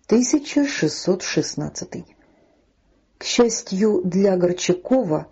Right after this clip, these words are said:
его отец развёлся с его матерью ещё до революции тысяча девятьсот семнадцатого года,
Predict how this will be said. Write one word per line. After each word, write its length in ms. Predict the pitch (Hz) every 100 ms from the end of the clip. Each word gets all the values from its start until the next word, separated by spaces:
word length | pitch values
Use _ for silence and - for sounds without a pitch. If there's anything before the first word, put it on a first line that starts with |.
| _ _
его 300 | 208 254 302
отец 440 | 269 254 269 262 220
развёлся 680 | 214 180 190 233 220 - 196
с 120 | -
его 240 | 185 180 180
матерью 760 | 180 233 - 190 208 202 214 - -
ещё 460 | 190 254 - 302 269
до 140 | 226
революции 680 | 240 190 175 208 - 220 220
тысяча 460 | 214 175 175 -
девятьсот 560 | 147 151 156 - 220 226
семнадцатого 840 | - 160 147 147 170 - - 175
года, 440 | 165 151 151 165